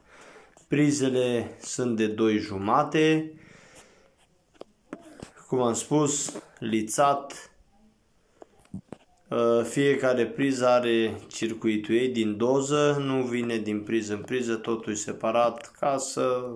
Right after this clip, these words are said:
fie ce trebuie. Și cam așa arată deja și legăturile făcute, cu morsete,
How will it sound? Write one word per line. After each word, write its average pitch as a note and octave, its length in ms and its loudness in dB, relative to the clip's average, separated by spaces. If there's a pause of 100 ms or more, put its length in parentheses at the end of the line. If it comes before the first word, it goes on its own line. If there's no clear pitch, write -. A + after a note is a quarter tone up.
(840)
fie G#2+ 800 0 (100)
ce G2+ 420 -4 (140)
trebuie. - 540 -10 (1800)
Și - 200 -8
cam C#3+ 240 2
așa C#3 260 2
arată A#2+ 340 2
deja A2 320 -2
și G#2 160 -8
legăturile G2 640 -4
făcute, C#3+ 840 -4 (280)
cu D3+ 80 0
morsete, B2 1120 0